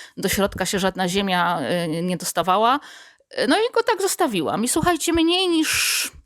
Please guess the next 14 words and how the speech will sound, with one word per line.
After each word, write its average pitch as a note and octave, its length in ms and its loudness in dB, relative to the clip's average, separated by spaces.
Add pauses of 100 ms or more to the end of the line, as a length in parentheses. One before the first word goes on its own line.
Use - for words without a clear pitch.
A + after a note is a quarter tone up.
(160)
sześć - 680 -2
godzin G#4+ 300 -2 (140)
później, G#4+ 440 0 (1400)
y, C4+ 40 0
mały D4+ 440 2
po C#4+ 140 -6
prostu D#4 520 -2
odrzucił B3 500 0
ten D#3 160 -4
kawałek E3 440 -2
skorupy, F#3 600 0
bo A#3+ 100 2
mu G3+ 120 -4
przeszkadzał. F#3 680 -2